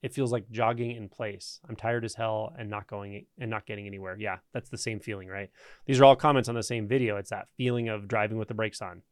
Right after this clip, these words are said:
hesitation. Um, it's so not fun, right?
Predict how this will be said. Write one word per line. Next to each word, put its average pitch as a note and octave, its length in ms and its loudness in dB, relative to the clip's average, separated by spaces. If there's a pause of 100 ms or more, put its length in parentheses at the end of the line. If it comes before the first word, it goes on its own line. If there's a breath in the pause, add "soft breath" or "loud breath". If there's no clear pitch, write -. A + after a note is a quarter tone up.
(560)
hesitation. G#2+ 680 -6 (840 soft breath)
Um, G#2 440 -4 (720)
it's - 160 -8
so G#3+ 180 4
not A#2 220 2
fun, A2+ 240 0
right? G2 280 -6